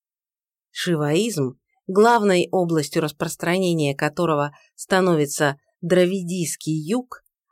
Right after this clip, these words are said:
особенно широко ассимилирует культы и верования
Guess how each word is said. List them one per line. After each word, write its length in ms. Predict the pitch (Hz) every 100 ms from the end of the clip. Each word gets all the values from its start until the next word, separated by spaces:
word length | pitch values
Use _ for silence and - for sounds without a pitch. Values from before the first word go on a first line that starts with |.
| _
особенно 680 | 202 208 - 285 240 226 214
широко 560 | - 175 160 156 220
ассимилирует 880 | 226 156 - 156 156 170 175 147 143
культы 560 | - 220 226 220 202 180 - _
и 140 | 196
верования 680 | 170 208 226 208 208 196 185